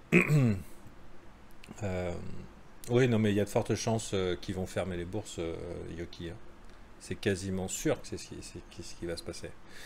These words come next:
Mais je vais vous dire une chose, c'est que si les bourses vont fermer, les cryptos, elles, vont pas fermer.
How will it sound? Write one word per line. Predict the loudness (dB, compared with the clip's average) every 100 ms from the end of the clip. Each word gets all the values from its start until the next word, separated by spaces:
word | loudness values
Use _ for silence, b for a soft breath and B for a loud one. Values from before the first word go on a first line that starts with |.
| B B -2
Mais | 0
je | 2
vais | 2
vous | 2
dire | 2 2
une | 2
chose, | 2 2
c'est | 0 -2
que | -2
si | -2 -2 0
les | 2
bourses | 2 0 0
vont | -2 -2 -2
fermer, | -2 -2 0 0
les | 0
cryptos, | -2 0 2 4
elles, | 4
vont | 4 2
pas | 2
fermer. | 4 4 4